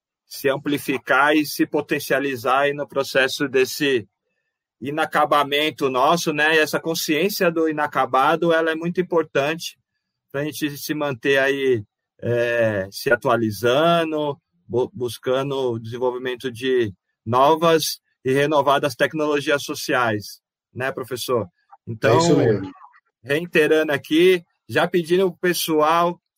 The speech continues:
Speaker 1: é, ficar até o final, né?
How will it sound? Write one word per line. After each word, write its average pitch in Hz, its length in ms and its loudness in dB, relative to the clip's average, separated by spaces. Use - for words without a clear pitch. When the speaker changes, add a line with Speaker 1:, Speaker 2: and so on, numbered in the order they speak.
Speaker 1:
é, 143 600 2
ficar 156 340 -4
até 151 180 -2
o 175 80 0
final, 170 760 -2
né? 143 360 -6